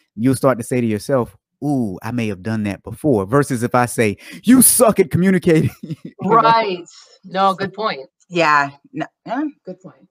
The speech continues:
Speaker 3: Right. You know that. I, I can name everybody that we know has that, you know, that, "That'd be my idea."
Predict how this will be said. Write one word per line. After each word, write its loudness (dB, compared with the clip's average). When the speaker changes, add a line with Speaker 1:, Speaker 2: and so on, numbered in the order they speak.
Speaker 3:
Right. -8
You 2
know 2
that. 0
I, 0
I -4
can -6
name -2
everybody -2
that -2
we -4
know -2
has -4
that, -2
you -10
know, -4
that, -2
"That'd 2
be -4
my 0
idea." -2